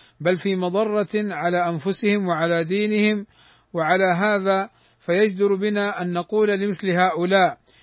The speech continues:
إنكم لم تعملوا بوصية النبي صلى الله عليه وسلم، إما جهلا منكم وإما تهاونا،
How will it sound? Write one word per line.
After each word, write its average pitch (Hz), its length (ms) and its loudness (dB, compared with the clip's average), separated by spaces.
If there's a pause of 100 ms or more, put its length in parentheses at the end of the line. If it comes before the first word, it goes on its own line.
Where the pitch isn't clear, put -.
(240)
إنكم 220 500 -2
لم 185 180 -2
تعملوا 196 540 0
بوصية 175 680 0
النبي 190 540 -2
صلى 180 260 -4
الله 175 420 0
عليه 170 320 -2
وسلم، 214 580 0 (560)
إما 208 400 -2
جهلا 185 440 0
منكم 196 680 -4 (340)
وإما 185 400 -4
تهاونا، 175 800 -2